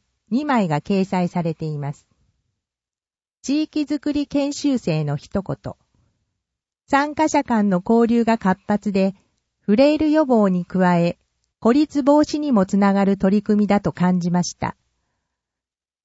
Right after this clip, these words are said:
参加者のほとんどが女性だったので、男性が参加しやすくなるよ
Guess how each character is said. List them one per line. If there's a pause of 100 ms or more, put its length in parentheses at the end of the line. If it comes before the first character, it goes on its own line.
(140)
参
加
者
の
ほ
と
ん
ど
が
女
性
だ
っ
た
の
で、 (480)
男
性
が
参
加
し
や
す
く
な
る
よ